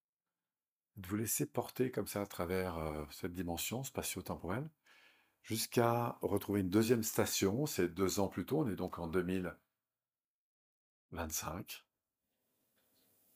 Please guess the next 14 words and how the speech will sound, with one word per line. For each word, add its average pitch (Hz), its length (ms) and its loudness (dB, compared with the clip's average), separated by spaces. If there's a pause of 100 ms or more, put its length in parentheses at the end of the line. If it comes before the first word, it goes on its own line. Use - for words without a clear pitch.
(520)
et 101 80 0
de 95 100 6
venir 104 320 0
à 95 60 2
nouveau 104 460 0 (440)
à 90 100 0
la 90 100 0
rencontre 117 600 -8 (160)
de 90 100 -4
la 82 120 -2
personne, 101 540 -4 (360)
de 92 60 -4
votre 85 300 -4
voix, 85 360 -2